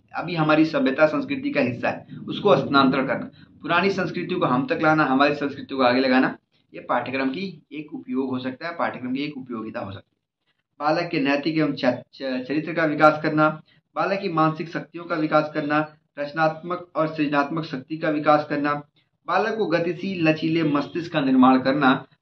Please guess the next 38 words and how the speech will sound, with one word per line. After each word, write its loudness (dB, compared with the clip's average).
बालक -4
को -4
ऐसा -2
नहीं -8
कठोर -2
बना 4
दीजिए 2
कि 0
मतलब -2
बिल्कुल 0
जो -10
कह -4
दिया 2
हो, -4
थोड़ा -2
सा -2
लचीलापन 2
उसके -2
अंदर -2
होना 2
चाहिए। -8
खोज -2
की -4
प्रवृत्ति 2
का 4
बढ़ावा 10
करना, 4
बालक 0
को 0
उनके 0
भावी 2
जीवन 2
के -2
लिए 2
तैयार 6
करने 2
के 0
लिए 2